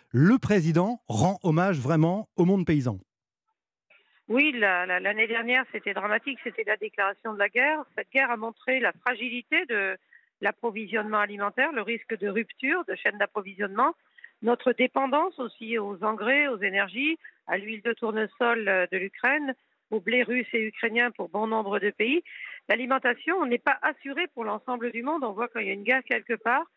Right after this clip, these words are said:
Speaker 2: ça peut être dramatique, euh, à l'autre bout du monde. Et finalement, ça montre aussi qu'il est important de garder en France une agriculture qui est capable de produire en quantité, en qualité, en respect de l'environnement, mais produire.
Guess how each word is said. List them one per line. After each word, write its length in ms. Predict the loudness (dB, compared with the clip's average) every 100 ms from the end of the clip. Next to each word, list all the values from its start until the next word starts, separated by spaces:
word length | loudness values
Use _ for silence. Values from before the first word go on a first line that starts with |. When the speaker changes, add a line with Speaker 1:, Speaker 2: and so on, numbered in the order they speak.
| _ _ _
Speaker 2:
ça 80 | -6
peut 140 | -2
être 160 | -2 -2
dramatique, 580 | -2 -2 -2 -4 -6 -2
euh, 220 | 0 0
à 120 | -2 -2
l'autre 340 | -4 -2 -4
bout 220 | -4 -6
du 100 | -4
monde. 340 | -2 -2 -2 -4 _ _ _ -2
Et 160 | 0
finalement, 420 | 2 2 2 2 0
ça 80 | 0
montre 260 | 0 0 -2
aussi 180 | -2
qu'il 160 | -4 0
est 40 |
important 340 | 0 0 -2 -2
de 60 |
garder 280 | 0 2 2
en 120 | 0
France 280 | -2 0 0 -2 -20 _ -6
une 140 | 0
agriculture 500 | 0 0 -4 -2 -2
qui 80 | -2
est 60 | 0
capable 340 | 2 2 -2
de 80 | -4
produire 560 | -2 0 2 0 -4 -8 _ _ -2
en 160 | 0
quantité, 640 | 0 -2 -4 -6 -2 -2 -2 _ _ -2
en 140 | -2
qualité, 640 | 0 -4 -4 -4 -2 -2 -4 _ _
en 160 | -2 0
respect 300 | -2 -2 -4
de 40 | -4
l'environnement, 520 | -4 -4 -4 -2 0
mais 160 | 0 -2 -4
produire. 440 | -4 0 -2 -2